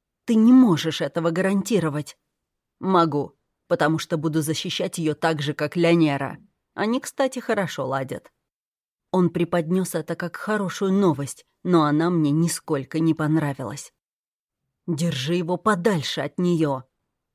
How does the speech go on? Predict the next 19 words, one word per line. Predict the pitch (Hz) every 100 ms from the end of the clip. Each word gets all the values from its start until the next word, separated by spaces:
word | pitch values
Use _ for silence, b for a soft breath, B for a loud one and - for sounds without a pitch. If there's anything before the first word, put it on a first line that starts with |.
| _ _ _
«Это | 214 196 147
уже | 156 160
слишком, | - 151 139 - 151
Люсан. | 147 151 - 139 139 - _ _ _
Я | 185 185
отвезу | 160 165 156
тебя | 156 156 151
в | 131
больницу». | 151 151 143 127 - 110 - _ _ _ _ _ _ _
Хэйдзинь | - 175 139 165 170
схватил | - 156 156 160
меня | 156 160 156
за | 147 156
локоть | 180 180 151 -
и | 220
потащил | 196 185 175 - 143
к | -
своей | - 139 139 135
машине. | 139 - 143 139 131